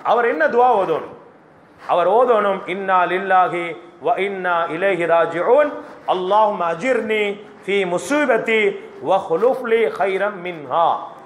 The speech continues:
இந்த துவாவை யார் ஓதுறாங்களோ, நம்பிக்கையோடு ஓதுறாங்களோ, இருந்ததை விட சிறந்தது ஒன்று கிடைக்கும். உம்மு சலமா ரலியல்லாஹு அன்ஹா அவர்கள்,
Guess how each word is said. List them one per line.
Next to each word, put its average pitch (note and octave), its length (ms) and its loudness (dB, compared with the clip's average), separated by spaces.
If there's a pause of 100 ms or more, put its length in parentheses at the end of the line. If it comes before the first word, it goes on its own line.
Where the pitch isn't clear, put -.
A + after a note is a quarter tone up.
(160)
இந்த F#3+ 360 -2
துவாவை A3 420 2
யார் F#3+ 320 4
ஓதுறாங்களோ, G3 840 2 (280)
நம்பிக்கையோடு C4 880 2
ஓதுறாங்களோ, A#3 520 2 (400)
இருந்ததை C4 560 -2
விட B3 240 -2
சிறந்தது C4+ 540 0
ஒன்று B3 160 -4
கிடைக்கும். - 420 -4 (2250)
உம்மு A3 240 2 (100)
சலமா G3+ 300 4
ரலியல்லாஹு F#3 520 2
அன்ஹா E3+ 120 -4
அவர்கள், D3 420 0